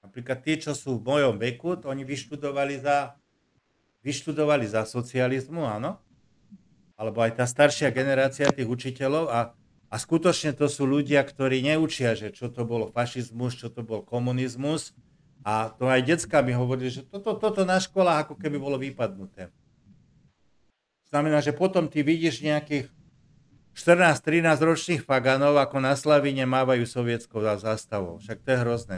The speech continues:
To znamená, že treba, treba urobiť, taký by som povedal, že treba urobiť taký komplex služieb a vyčistiť toto tu, vyčistiť tento chliev. Ale pokiaľ tu bude Fico a, a neviem, Pellegrini a nejaký Huliak a,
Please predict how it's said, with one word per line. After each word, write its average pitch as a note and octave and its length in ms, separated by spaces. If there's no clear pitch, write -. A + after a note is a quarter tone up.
To - 80
znamená, A#2+ 320
že B2 160
treba, F3 400
treba E3+ 320
urobiť, E3+ 640
taký B2+ 240
by C3+ 80
som C#3+ 240
povedal, C#3+ 480
že B2+ 160
treba C#3 320
urobiť C3+ 400
taký C#3 240
komplex D#3+ 560
služieb D3 400
a C3+ 80
vyčistiť D3+ 640
toto G2 240
tu, G#2 160
vyčistiť C#3+ 480
tento A#2+ 400
chliev. B2+ 320
Ale G#2+ 160
pokiaľ C#3+ 320
tu D3+ 160
bude C#3+ 240
Fico C#3+ 400
a, G#2+ 240
a - 20
neviem, B2 400
Pellegrini D3+ 800
a A2 160
nejaký B2+ 400
Huliak C#3+ 640
a, A2 400